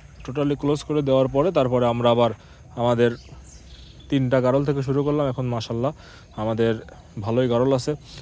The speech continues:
আর গারলের মোটামুটি আপনি, আমি গারল বা ভেড়া দুটা তো একই বলতে পারেন। গারল বা ভেড়ার আমি আমার অভিজ্ঞতা থেকে ছোট একটা জিনিস শিখছি, সেটা হচ্ছে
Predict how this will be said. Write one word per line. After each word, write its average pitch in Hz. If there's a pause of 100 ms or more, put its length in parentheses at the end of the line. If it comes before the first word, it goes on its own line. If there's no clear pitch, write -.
(140)
আর 214
গারলের 151
মোটামুটি 165
আপনি, 165 (320)
আমি 127
গারল 151
বা 143
ভেড়া 127 (500)
দুটা 165
তো 156
একই 147
বলতে 139
পারেন। 156 (500)
গারল 139
বা 180
ভেড়ার 165
আমি 170 (240)
আমার 151
অভিজ্ঞতা 151
থেকে 151
ছোট 143
একটা 165
জিনিস 139
শিখছি, -
সেটা 135
হচ্ছে 160